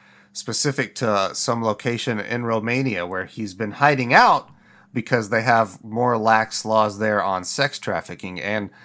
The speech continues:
super well-known nice guy, popular Mister Andrew Tate, is wanted for sex trafficking. And I guess by posting that video, they were able to realize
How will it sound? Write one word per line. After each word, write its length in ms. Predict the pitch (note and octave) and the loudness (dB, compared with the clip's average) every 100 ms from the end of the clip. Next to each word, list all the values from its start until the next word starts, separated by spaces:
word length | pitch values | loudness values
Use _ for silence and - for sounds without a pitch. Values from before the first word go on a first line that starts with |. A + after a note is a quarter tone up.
| - | -20
super 360 | - - D#3+ C#3+ | -6 -4 0 0
well-known 480 | C3 C3+ B2+ B2 A#2+ | 4 4 4 0 0
nice 260 | A2+ A#2 - | 0 0 0
guy, 240 | G#2+ G2 | 2 2
popular 520 | F#2 A#2 B2+ A#2+ G#2 | 2 2 2 2 -4
Mister 320 | G#2 G#2+ - F#2 | -4 -4 -6 -6
Andrew 300 | G2+ F#2+ F2+ | -6 -8 -10
Tate, 380 | - B2+ G2 - | 0 0 0 -6
is 220 | A2+ A2 | -6 -6
wanted 420 | G2 A#2+ C3+ F#2+ - | -2 0 0 -4 -8
for 140 | F#2+ | -10
sex 360 | - - C3 - | -6 -2 -2 -2
trafficking. 720 | - E2 - E2 F#2 E2+ E2 _ _ _ - - - - | -6 -6 -6 -12 -10 -12 -14 _ _ _ -20 -20 -20 -2
And 160 | C3 D3 | 4 6
I 80 | |
guess 320 | C#3+ D#3+ D3+ - | 6 6 4 4
by 220 | C#3+ D3+ | 4 4
posting 460 | - E3+ D#3+ D#3 | 4 2 2 2
that 180 | C#3+ C3+ | 4 4
video, 360 | A#2 D3+ C#3 A#2 | 4 4 4 4
they 140 | A#2 | 2
were 80 | A#2 | 2
able 340 | A2+ B2 A#2 A2+ | 2 0 -2 -2
to 360 | B2 A2+ A2 | 0 2 0
realize 720 | - A#2+ B2 A#2 A2+ G#2 - | -2 0 4 4 4 0 -8